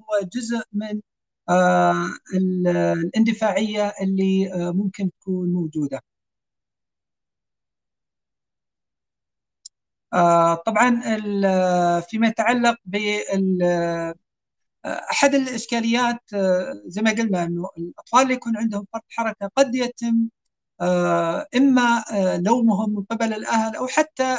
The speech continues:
لومهم من قبل الآخرين، إن هم أطفال سيئين الخلق، أطفال غير مهذبين، أطفال غير،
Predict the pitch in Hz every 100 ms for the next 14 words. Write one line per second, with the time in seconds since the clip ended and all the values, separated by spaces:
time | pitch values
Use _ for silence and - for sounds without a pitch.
0 | - 226 233 220 214 233 220 220 208 196
1 | 208 208 247 170 165 185 208 208 - 208
2 | 202 196 208 202 - 208 202 190 - 202
3 | 196 202 - _ - - 170 - 208 190
4 | 190 214 208 190 190 190 185 202 202 202
5 | 170 - 202 190 202 208